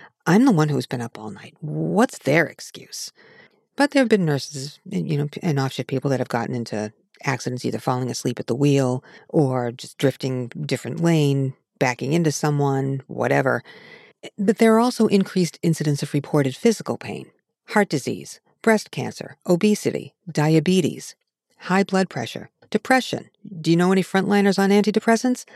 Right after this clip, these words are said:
I do. I'm not there quite yet, but, you know, every day is a new day.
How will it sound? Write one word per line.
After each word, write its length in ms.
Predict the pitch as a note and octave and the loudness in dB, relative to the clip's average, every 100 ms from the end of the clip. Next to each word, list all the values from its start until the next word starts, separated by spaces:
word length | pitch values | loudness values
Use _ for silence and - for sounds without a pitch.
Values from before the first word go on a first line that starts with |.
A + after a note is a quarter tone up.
| - _ | -20 _
I 200 | C3 F3 | 0 2
do. 340 | D#3 C#3 F3+ - - - - - | 4 4 2 -4 -20 -20 -20 -6
I'm 140 | D3 D3 | 0 4
not 140 | C#3+ | 4
there 120 | C#3+ | 2
quite 300 | - - C#4+ | -2 -2 2
yet, 240 | G3 G3 - | 4 2 0
but, 240 | - F3 - _ | 0 0 0 _
you 240 | - F3 | -6 -4
know, 80 | D3+ | -2
every 160 | E3+ F3+ | 0 2
day 180 | F#3 | 4
is 120 | F#3 D#3+ | 4 4
a 40 | |
new 160 | F3 F3+ | 4 6
day. 380 | F#3 D#3+ G#2 | 4 4 0